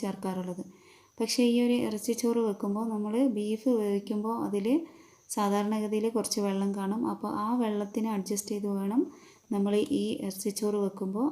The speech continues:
അതിലേക്കുള്ള വെള്ളം ചേർക്കാൻ. അപ്പോൾ ഞാൻ നേ-, ഇതിൽ രണ്ട് കപ്പ്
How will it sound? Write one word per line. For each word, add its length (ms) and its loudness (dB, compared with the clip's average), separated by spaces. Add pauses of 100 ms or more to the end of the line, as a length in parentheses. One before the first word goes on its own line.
(120)
അതിലേക്കുള്ള 500 -2 (100)
വെള്ളം 220 -2 (100)
ചേർക്കാൻ. 380 -4 (580)
അപ്പോൾ 200 4
ഞാൻ 200 4
നേ-, 260 0
ഇതിൽ 180 2 (140)
രണ്ട് 340 2
കപ്പ് 280 0